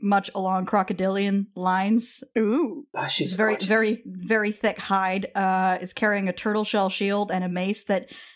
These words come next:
Speaker 1: you have a very strong suspicion it's made of a human skull. <laughs>
Speaker 3: That's so hot,
Speaker 2: She's so
Speaker 3: honestly.
Speaker 2: chonky.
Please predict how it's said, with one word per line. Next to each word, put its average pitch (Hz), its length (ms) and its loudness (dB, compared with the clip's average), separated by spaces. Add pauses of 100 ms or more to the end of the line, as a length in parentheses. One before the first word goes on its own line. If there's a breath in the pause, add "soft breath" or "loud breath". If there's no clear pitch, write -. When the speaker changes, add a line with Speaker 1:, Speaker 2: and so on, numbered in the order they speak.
(360 loud breath)
Speaker 1:
you 233 340 4
have 233 220 6
a 226 80 4
very 233 340 4
strong 247 460 4
suspicion 262 720 4
it's 220 240 0
made 220 240 6
of 214 80 4
a 214 60 4
human 214 400 4
skull. 208 500 2 (640 loud breath)
<laughs> - 680 4
Speaker 3:
That's - 280 2
so 175 160 4
hot, 139 300 2 (260)
Speaker 2:
She's 165 260 0
so 240 120 2
Speaker 3:
honestly. - 240 0
Speaker 2:
chonky. 233 600 -2